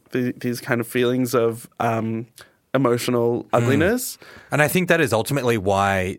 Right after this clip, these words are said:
Speaker 2: despite maybe some of the rough edges and some of the, some of the comparisons that probably do her more harm than good, why this album has cut through. Obviously, there is this element of, um,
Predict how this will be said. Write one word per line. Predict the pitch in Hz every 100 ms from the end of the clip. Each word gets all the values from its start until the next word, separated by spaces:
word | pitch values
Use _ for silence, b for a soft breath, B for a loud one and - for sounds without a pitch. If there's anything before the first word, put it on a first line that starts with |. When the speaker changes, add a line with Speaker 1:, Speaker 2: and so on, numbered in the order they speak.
| 101
Speaker 2:
despite | 120 - - 110 110
maybe | 107 101
some | - 107
of | 98
the | 95
rough | 92 90
edges | 101 92 98 90
and | 90
some | - 95
of | 90 85
the, | 95 90 87 82 B B B B B B B -
some | 220
of | 214
the | 208
comparisons | 190 - 127 127 104 110 101
that | 107
probably | 120 113 104 104
do | 90 110 107
her | 95 104
more | 98 95
harm | 87 98 92
than | 87 87
good, | 123 117 90
why | 104 104
this | 98
album | 104 92 95
has | 82 120 110
cut | - 98
through. | - 92
Obviously, | 92 98 101
there | 95 95
is | 90
this | 92 -
element | 98 101 95 -
of, | 92 87 85 - B B B B
um, | - 92 87 85 85